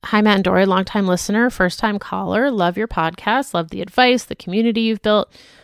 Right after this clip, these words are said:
Especially love hearing the dynamics of your relationship as you navigate all of this, trying to become parents, careers, pregnancy, parenting, pandemic, to name a few.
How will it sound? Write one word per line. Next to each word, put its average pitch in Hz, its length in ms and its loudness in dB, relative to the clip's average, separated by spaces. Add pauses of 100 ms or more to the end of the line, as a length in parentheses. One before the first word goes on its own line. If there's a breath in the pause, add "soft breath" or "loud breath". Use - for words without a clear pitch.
(120)
Especially 330 440 0
love 320 200 4
hearing 214 320 0
the 226 60 2
dynamics 190 540 0
of 202 160 -6
your 196 140 0
relationship 226 1000 -2
as 180 180 -6
you 185 100 -4
navigate 202 580 -2
all 170 280 0
of - 140 -6
this, - 260 -6
trying 165 240 -2
to - 80 -16
become - 280 -10
parents, 240 540 2
careers, 208 760 0 (360 soft breath)
pregnancy, 208 560 2
parenting, 185 580 -4
pandemic, 170 540 -2
to - 160 -6
name 170 280 -2
a 165 60 -6
few. 233 400 0